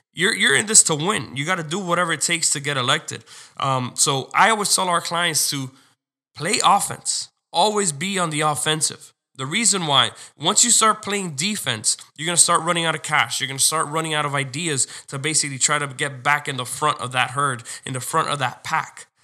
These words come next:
So you always wanna start playing offense. You wanna be the one that's talking about the new things, the one that's doing the new things, doing the new innovative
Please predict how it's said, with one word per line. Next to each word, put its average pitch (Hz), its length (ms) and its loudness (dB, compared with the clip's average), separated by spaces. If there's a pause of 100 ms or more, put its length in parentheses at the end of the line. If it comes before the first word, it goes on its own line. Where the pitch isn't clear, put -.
(160)
So - 140 0
you 175 140 2
always 254 200 0
wanna 220 140 2
start 202 240 2
playing 190 240 -6
offense. 151 460 0
You 175 80 -4
wanna 202 180 -2
be 196 140 -8
the 175 100 -8
one 170 300 -4 (260)
that's 147 260 -2
talking 190 300 2
about 139 220 0
the 131 80 -4
new 123 180 -4
things, 117 300 -12
the 120 80 -6
one 151 160 -4
that's 165 180 -4 (140)
doing 180 340 -2
the 165 140 0
new 139 180 0
things, 120 340 -6
doing 160 260 -4
the 165 100 -2
new 160 260 -2
innovative 160 640 -4